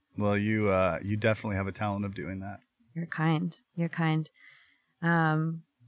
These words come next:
Speaker 2: and then, yeah, we, we wrote, oh, well, I mean, first, the pandemic hit.
Speaker 1: Oh, yeah.
Speaker 2: And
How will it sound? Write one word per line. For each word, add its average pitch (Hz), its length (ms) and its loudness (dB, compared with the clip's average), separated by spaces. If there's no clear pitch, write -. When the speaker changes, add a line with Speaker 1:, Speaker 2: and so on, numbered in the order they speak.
Speaker 2:
and 160 220 4
then, 180 320 4
yeah, 202 420 4
we, 165 420 0
we 175 200 0
wrote, 175 380 2
oh, 202 100 4
well, 220 120 8
I 214 40 6
mean, 226 240 6
first, 214 800 0
the 180 100 2
pandemic 175 560 4
hit. - 260 -10
Speaker 1:
Oh, 117 200 2
yeah. 90 320 0
Speaker 2:
And 175 580 4